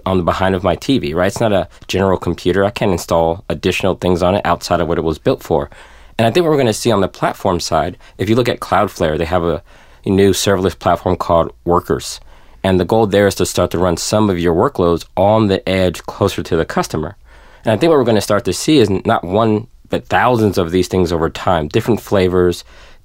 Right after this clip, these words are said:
uh, hiding some of these details. So if you just wanna deploy an app, I think you're just gonna have so many more choices to get that deployed.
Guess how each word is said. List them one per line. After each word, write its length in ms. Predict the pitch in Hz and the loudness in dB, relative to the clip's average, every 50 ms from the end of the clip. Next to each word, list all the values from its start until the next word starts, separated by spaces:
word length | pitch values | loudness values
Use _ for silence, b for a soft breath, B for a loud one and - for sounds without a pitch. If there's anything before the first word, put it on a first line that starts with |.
| - - | -10 -6
uh, 280 | 87 87 80 76 78 | -4 -4 -2 -4 -6
hiding 520 | - - - - - 113 117 117 117 110 107 | -8 -10 -8 -2 0 2 2 2 2 2 2
some 220 | - - 101 98 | 0 0 -2 -2
of 60 | 90 | 0
these 180 | 85 95 90 - | 0 -2 -2 -2
details. 480 | - - 101 101 - - 76 78 78 - | -2 -2 -2 -2 -2 -2 -4 -2 -2 -2
So 80 | 98 | -2
if 40 | 95 | -2
you 60 | 107 | 0
just 160 | 113 143 - | 0 -2 0
wanna 180 | - 139 131 117 | 0 0 0 0
deploy 300 | - 101 - - 110 107 | -2 -4 -4 -2 0 0
an 120 | 104 98 - | 0 0 -2
app, 300 | - 95 113 - - - b b b b b b b b | -2 -4 -4 -6 -8 -20 b b b b b b b b
I 60 | 104 | 0
think 120 | 117 143 - | 0 2 2
you're 80 | 131 | 0
just 120 | 113 117 - | -2 -2 -2
gonna 120 | 123 107 | -2 -2
have 180 | 92 107 98 - | 0 0 -2 -2
so 220 | - - - 117 | -2 -4 0 2
many 180 | 110 123 131 123 | 2 4 4 4
more 220 | 117 110 104 90 | 4 4 2 0
choices 680 | - - - - 107 113 117 110 - - 78 73 - - - | 0 -4 -4 0 2 2 2 2 0 -2 -4 -4 -4 -6 -6
to 80 | - | -4
get 180 | 90 104 101 - | 0 0 0 0
that 160 | 101 87 80 | 0 -2 -2
deployed. 600 | - - - - 95 92 101 120 139 - - 87 | -2 -6 -6 -2 0 0 0 0 -2 -4 -8 -14